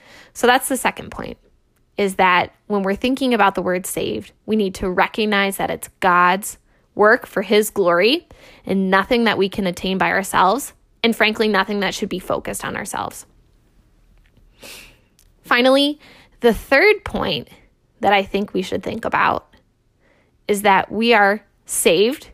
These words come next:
and we are continually saved. And what I mean by that is because of Christ's work on the cross,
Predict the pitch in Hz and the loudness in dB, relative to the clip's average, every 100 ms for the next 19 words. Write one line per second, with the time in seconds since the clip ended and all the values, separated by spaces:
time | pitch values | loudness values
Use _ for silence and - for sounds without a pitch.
0 | _ _ _ _ _ _ _ _ _ 208 | _ _ _ _ _ _ _ _ _ -2
1 | 208 208 208 214 220 _ _ _ - - | 0 2 2 0 -2 _ _ _ -10 -2
2 | 269 262 - - 254 247 233 202 180 175 | 0 0 -2 0 2 4 2 2 0 -4
3 | - - _ _ - - 85 71 - - | -8 -16 _ _ -6 -4 -2 -6 -14 -20
4 | _ _ _ _ _ _ _ _ _ - | _ _ _ _ _ _ _ _ _ 0
5 | 233 220 214 208 220 190 180 185 - 190 | 2 4 4 2 2 2 2 0 0 -2
6 | 180 - - 220 - 196 220 226 240 - | -4 -8 -8 -6 0 0 2 0 -2 0
7 | 170 208 - 180 185 - 185 180 - 147 | 0 -2 -4 -4 -2 -4 -4 -4 0 0
8 | 202 - | 0 -4